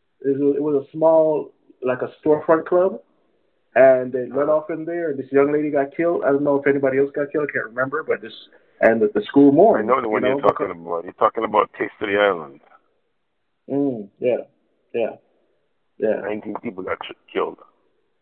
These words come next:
Speaker 2: that night.
Speaker 1: And it's
Speaker 2: Gunshot.
Speaker 1: just, it's just crazy. It's crazy, you know? So this is nothing new, people. It's just a big body count, that's all.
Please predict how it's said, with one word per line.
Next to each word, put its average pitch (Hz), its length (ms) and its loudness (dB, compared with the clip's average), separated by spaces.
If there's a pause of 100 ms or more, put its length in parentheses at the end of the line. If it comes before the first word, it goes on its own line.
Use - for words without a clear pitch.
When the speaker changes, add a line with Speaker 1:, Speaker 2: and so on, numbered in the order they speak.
(140)
Speaker 2:
that - 140 -10
night. - 200 -12 (1160)
Speaker 1:
And 95 160 0
it's 104 80 0
Speaker 2:
Gunshot. 90 160 -2
Speaker 1:
just, - 100 -12 (140)
it's 104 140 -4
just 104 200 -2 (280)
crazy. 135 440 2 (560)
It's - 120 -20
crazy, 143 280 0 (360)
you 110 100 0
know? 117 240 -4 (640)
So 127 280 4
this 143 120 -6
is 185 180 -4
nothing 147 340 -4
new, 156 240 -4
people. 113 400 -8
It's - 100 -14
just 139 120 -2 (260)
a - 80 2
big 131 380 4 (300)
body 147 240 4 (100)
count, 98 260 -18
that's - 220 -16
all. 131 320 -8